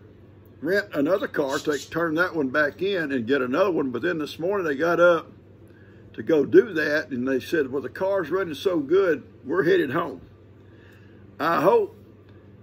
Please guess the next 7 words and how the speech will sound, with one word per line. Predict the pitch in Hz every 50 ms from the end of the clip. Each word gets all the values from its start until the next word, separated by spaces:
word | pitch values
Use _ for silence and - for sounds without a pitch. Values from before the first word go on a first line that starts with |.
| - - - - - -
that | - 135 156 160
was | 147 117 113
not | 156 175 180 170
a | 160
mistake. | 143 123 - - - 220 202 - - - - - - - - - - - - - - - - -
I | - 123 117 113
hope. | 123 180 196 - - -